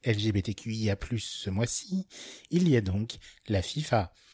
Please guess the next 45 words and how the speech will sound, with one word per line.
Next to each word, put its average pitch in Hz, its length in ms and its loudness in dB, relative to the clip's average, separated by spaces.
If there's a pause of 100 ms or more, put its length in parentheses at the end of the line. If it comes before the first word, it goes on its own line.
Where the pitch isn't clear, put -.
(160)
Fédération 135 720 4
Internationale 120 640 2
de 113 80 2
Football 107 420 0
Association. 104 640 -2 (500)
Bon, 120 100 2
je 113 100 2
vous 110 140 4
avoue 123 240 4
que 135 140 2
j'ai 107 140 4
dû 113 180 0
googliser 117 680 4
parce 120 100 0
que 107 80 0
je 98 80 0
savais 110 220 0
pas 113 120 6
trop - 200 -4
en 120 80 0
quoi 120 180 0
consistait 107 400 -2
le 113 140 0 (140)
A. 107 220 0
Je - 100 -10
pensais - 220 -6
que 107 180 -2
moi 113 140 0
j'étais 110 200 0
parti - 240 2
sur 110 240 -2
amateur, 120 560 2
mais 113 180 0
en 95 80 0
fait, - 320 -4
euh, 98 240 -2
non, 80 220 -6
c'est - 280 -8
association 98 640 -4 (280)
ou 101 160 2
association, 92 600 -2 (180)
je 101 100 -6
ne 85 60 -4
sais 85 100 -8
pas. 78 160 -10